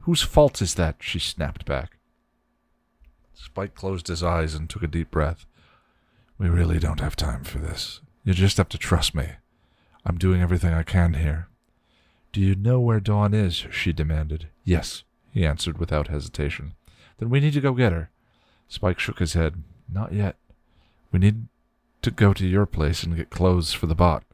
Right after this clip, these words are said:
and weapons. We have enough time. Things won't go down until just before dawn."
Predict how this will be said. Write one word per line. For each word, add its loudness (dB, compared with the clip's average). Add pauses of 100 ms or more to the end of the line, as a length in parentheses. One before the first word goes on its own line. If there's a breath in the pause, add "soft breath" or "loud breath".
(240)
and -2
weapons. 2 (480)
We 0
have 2
enough 2
time. -4 (760 soft breath)
Things 0
won't 2
go 2
down 2
until 0
just -2
before -2
dawn." 0